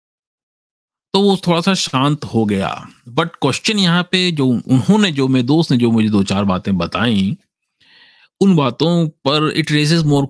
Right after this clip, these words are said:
questions than it answers, right? पहला क्वेश्चन ये है कि उसने जो कहा कि, uh, "Oh, you are also from that hindutva brigade," ये वो, right?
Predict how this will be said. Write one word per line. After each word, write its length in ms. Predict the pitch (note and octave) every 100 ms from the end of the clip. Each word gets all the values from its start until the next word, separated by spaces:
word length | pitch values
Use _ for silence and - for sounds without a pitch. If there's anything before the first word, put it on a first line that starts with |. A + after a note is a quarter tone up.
| -
questions 800 | C#3+ - - A#2 B2+ - - -
than 540 | G#2 G2+ G#2+ G#2+ G#2 - G2
it 340 | - G2+ G2+
answers, 680 | G#2 - A#2 - - - -
right? 240 | G#2 A2 - - _ - -
पहला 280 | A#2+ C#3+
क्वेश्चन 400 | D3+ D3+ - D3
ये 160 | C3 B2
है 80 | A#2
कि 120 | A2+
उसने 340 | G#2+ - C#3+
जो 220 | C3 B2 B2+
कहा 380 | - - A#2
कि, 460 | A2+ A#2+ A#2+ A#2 G#2 - _ _ - - - - _ -
uh, 420 | G#2+ G#2 G#2 E2 - C3
"Oh, 280 | C#3 C3
you 120 | B2 C#3
are 120 | C3+
also 300 | B2 A#2 A#2
from 180 | A2+ A2+
that 120 | A2
hindutva 520 | G#2 A2+ G#2+ - A2
brigade," 500 | G#2 G2+ G2 G2+ G2
ये 200 | G2 G2
वो, 300 | F#2+ E2+ E2 F#2
right? 240 | A#2+ D3+